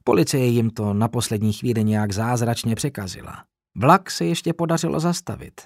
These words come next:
a většinu viníků chytili a postavili před soud. Když si ale představím, co se mohlo stát. Tunel má skoro tři kilometry. Žádná pomoc se tam nedostane.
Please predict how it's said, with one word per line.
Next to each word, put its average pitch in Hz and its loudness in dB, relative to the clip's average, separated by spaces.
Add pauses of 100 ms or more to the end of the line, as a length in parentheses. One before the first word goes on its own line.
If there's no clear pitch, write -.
(140)
a 117 0
většinu 123 2
viníků 123 0
chytili 180 -2
a 160 -4
postavili 160 -2
před - -6
soud. - -12 (1200)
Když 180 0
si 151 0
ale 139 2
představím, 117 -2
co - -2
se 151 -2
mohlo 120 -2
stát. - -10 (1120)
Tunel 214 4
má 143 2
skoro 180 -2
tři 180 -2
kilometry. - -2 (380)
Žádná 120 4
pomoc 135 -2
se 127 -4
tam 131 -4
nedostane. - -4